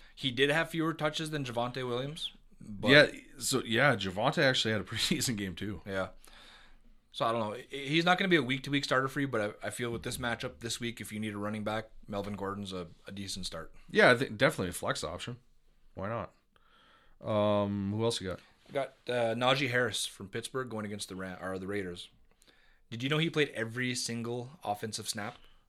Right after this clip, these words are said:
Speaker 2: Really?
Speaker 1: last week? Yeah, I didn't know that till, till yesterday.
Speaker 2: Wow.
Speaker 1: Um,
Speaker 2: That's a lot. Well, how many offensive snaps did they have, though?
Speaker 1: I'm not sure. They just
Speaker 2: Hmm.
Speaker 1: said that he played every one of 'em.
Speaker 2: That's still impressive.
Speaker 1: He had seventeen touches, though, too.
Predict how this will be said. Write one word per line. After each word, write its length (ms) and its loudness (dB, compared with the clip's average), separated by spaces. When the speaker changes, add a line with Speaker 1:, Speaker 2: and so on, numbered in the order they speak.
Speaker 2:
Really? 420 6
Speaker 1:
last 220 -2
week? 180 -8
Yeah, 140 -2
I 120 -4
didn't 120 -2
know 120 0
that 100 0
till, 280 -6
till 380 -4
yesterday. 500 -8
Speaker 2:
Wow. 340 -2
Speaker 1:
Um, 280 -8
Speaker 2:
That's 140 -14
a 60 -8
lot. 300 -8
Well, 260 2
how 80 2
many 140 -4
offensive 320 -4
snaps 340 -6
did 100 -12
they 80 -8
have, 260 -8
though? 180 -10
Speaker 1:
I'm 180 -4
not 160 -8
sure. 340 -8
They 80 -12
just 160 -6
Speaker 2:
Hmm. 60 -6
Speaker 1:
said 80 -8
that 60 -8
he 40 -12
played 200 -12
every 140 -14
one 180 -12
of 80 -16
'em. 100 -14
Speaker 2:
That's 140 -2
still 240 4
impressive. 540 -2
Speaker 1:
He 80 2
had 120 6
seventeen 380 0
touches, 380 -2
though, 120 -4
too. 260 -4